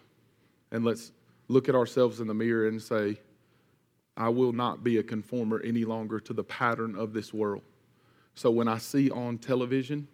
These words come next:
the girl on Duck Dynasty that says she's a virgin and they, they ridicule her and say she's an idiot. And we go along with everything that they think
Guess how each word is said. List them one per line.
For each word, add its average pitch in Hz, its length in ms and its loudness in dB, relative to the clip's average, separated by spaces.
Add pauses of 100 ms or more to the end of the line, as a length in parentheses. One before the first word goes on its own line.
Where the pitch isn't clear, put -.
(920)
the 117 180 0
girl 127 300 2
on 120 140 0
Duck 117 220 2
Dynasty 123 540 -2
that 117 140 -2
says 123 260 -2
she's 123 220 -6
a 113 60 0
virgin 120 440 2
and 113 200 0
they, 110 260 0 (840)
they 117 100 0
ridicule 120 540 -2
her 98 220 -6 (520)
and 117 120 -8
say 131 160 0
she's 123 240 -6
an 117 120 -4
idiot. 120 460 -2 (2500)
And 123 100 -2
we 127 80 4
go 135 200 4
along 147 240 2
with 131 140 2
everything 139 480 0
that 135 120 -2
they 123 140 0
think 120 380 -10